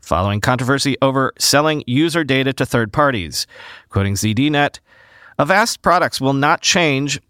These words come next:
and Jumpshot will pay its vendors and suppliers until the wind down is complete. Customers of the marketing tool have been asked to contact the subsidiary directly. Hundreds of staff members will have to find employment elsewhere."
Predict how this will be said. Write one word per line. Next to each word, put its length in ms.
and 160
Jumpshot 460
will 120
pay 200
its 160
vendors 320
and 140
suppliers 360
until 280
the 100
wind 280
down 180
is 100
complete. 500
Customers 580
of 140
the 60
marketing 360
tool 240
have 140
been 160
asked 320
to 80
contact 440
the 80
subsidiary 680
directly. 540
Hundreds 320
of 80
staff 340
members 300
will 120
have 180
to 80
find 220
employment 360
elsewhere." 500